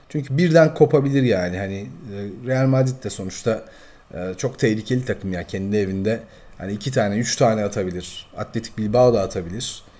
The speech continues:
İki üç golüne onların inanmayabilirim ama Galatasaray maçında iki üç gol denenebilir bence.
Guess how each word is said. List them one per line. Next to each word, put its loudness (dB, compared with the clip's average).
İki -4
üç -4
golüne 4
onların 4
inanmayabilirim 4
ama 6
Galatasaray 6
maçında 2
iki -4
üç -2
gol 4
denenebilir 0
bence. -4